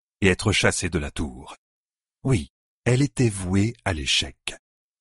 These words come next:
Ces mots résonnaient dans sa tête,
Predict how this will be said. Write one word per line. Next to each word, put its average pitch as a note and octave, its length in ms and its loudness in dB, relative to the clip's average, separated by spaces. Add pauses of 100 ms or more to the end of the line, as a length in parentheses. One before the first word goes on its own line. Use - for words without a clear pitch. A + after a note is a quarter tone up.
(460)
Ces - 340 2
mots C#3 240 2
résonnaient A2+ 480 2
dans F2+ 100 2
sa D#2+ 160 -4
tête, - 440 -4